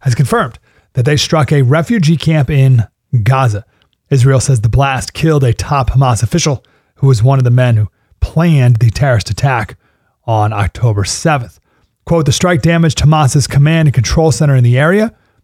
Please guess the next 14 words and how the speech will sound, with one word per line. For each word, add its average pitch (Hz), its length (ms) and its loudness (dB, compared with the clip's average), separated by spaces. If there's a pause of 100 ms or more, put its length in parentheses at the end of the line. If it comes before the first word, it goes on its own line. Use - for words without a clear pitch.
(200)
as 110 160 0
well 143 220 2
as 127 100 2
its 120 120 2
ability 147 340 0
to 120 140 -4
direct 131 340 0
military 165 460 2
activity 147 360 0
against 131 300 0
I 139 140 2
D 131 100 4
F 117 80 -2
soldiers 180 400 -2